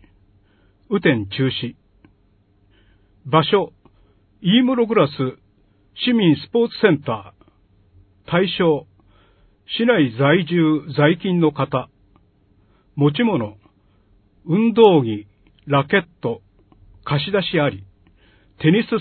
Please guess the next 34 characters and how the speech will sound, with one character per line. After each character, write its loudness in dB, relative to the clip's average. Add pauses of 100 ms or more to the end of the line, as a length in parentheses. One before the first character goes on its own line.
シ -2
ュ 2
ー -10
ズ。 -18 (1500)
主 0
催、 0 (640)
市 -4 (140)
ソ 2
フ -6
ト 2
テ -2
ニ -2
ス -20
協 4
会。 -6 (1400)
申 2
し -10
込 2
み 2
方 2
法、 -8 (800)
市 -2 (200)
ソ 0
フ -10
ト 0
テ -2
ニ 0
ス -16
協 6
会、 -2 (360)
片 2
岡。 -4 (920)
電 4
話、 -2